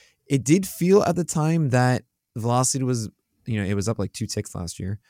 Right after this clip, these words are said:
um, and that it should be better. He just hadn't really found a groove with his, uh, breaking stuff yet. And eventually he did, and the changeup even showed up by the end, which was pretty cool. The other aspects are the health being still finicky across his career,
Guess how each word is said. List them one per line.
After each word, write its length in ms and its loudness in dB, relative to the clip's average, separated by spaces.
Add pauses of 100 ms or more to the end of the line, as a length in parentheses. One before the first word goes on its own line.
(560)
um, 480 -2 (100)
and 240 -2
that 80 -2
it 60 -2
should 340 -2
be 140 -2
better. 480 -4 (160)
He 160 -4
just 160 -2
hadn't 160 -2
really 160 -2
found 340 -2
a 40 -6
groove 240 -4
with 100 -4
his, 500 -6
uh, 280 -6 (280)
breaking 400 -6
stuff 280 -10
yet. 260 -4
And 100 -6
eventually 380 -4
he 60 0
did, 180 -2
and 140 -2
the 40 -4
changeup 360 -6
even 200 -8
showed 240 -8
up 80 -10
by 120 -8
the 100 -6
end, 80 -4
which 100 -8
was 120 -12
pretty 220 -10
cool. 280 -8 (840)
The 460 0 (100)
other 220 4
aspects 540 2
are 480 4
the 100 -2
health 480 -4 (160)
being 560 0 (220)
still 300 -2
finicky 480 0
across 320 -4
his 120 -6
career, 560 -4